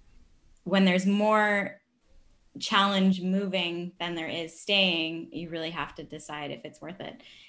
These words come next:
And it, it's interesting 'cause in this particular situation,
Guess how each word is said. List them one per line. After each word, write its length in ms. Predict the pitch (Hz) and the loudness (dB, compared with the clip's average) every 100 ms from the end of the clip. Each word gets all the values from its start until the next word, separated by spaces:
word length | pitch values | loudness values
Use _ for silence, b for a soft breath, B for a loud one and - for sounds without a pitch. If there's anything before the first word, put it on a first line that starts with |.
| B - | B -4
And 100 | 185 | -2
it, 140 | 160 185 | -2 -2
it's 160 | 190 | 2
interesting 420 | 294 311 214 185 | 4 4 0 -2
'cause 140 | 190 180 | -4 -2
in 120 | 185 | 0
this 140 | 247 | 0
particular 640 | 269 233 233 269 285 285 233 | 0 -2 0 0 4 4 4
situation, 1000 | 233 190 185 165 156 156 170 160 160 | 2 -2 -2 -2 -2 -6 -6 -4 -2